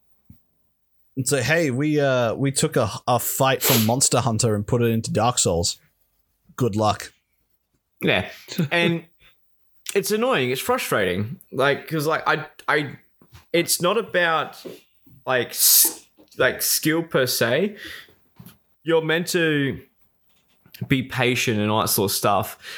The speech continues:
Speaker 2: But then you've got Midir, which is, like, has all these, like, stupid bullshit attacks and clears that you have to worry about. And eventually you'll beat it. You're like, "Cool, I beat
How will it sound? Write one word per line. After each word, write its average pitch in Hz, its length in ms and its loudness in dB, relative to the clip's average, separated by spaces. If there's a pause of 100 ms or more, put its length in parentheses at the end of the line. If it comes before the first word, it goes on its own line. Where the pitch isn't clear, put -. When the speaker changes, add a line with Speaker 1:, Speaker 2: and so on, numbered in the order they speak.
(180)
Speaker 2:
But 131 120 2
then 139 180 0
you've 143 160 0
got 135 400 0
Midir, 127 640 0
which 117 240 0
is, 113 320 0
like, 98 400 0 (220)
has 120 400 0
all 135 260 2
these, 127 260 -2
like, 101 380 -2 (600)
stupid 147 840 2
bullshit 120 560 2
attacks 107 580 0
and 110 260 0 (440)
clears 120 460 0
that 123 120 0
you 104 80 0
have 117 220 0
to 120 100 0
worry 110 360 2
about. 101 480 0 (1120)
And 151 180 0
eventually 196 520 0
you'll 135 140 2
beat 180 300 0
it. 120 180 2
You're 147 100 -2
like, 147 200 0
"Cool, 202 260 0
I 123 120 2
beat 135 440 -6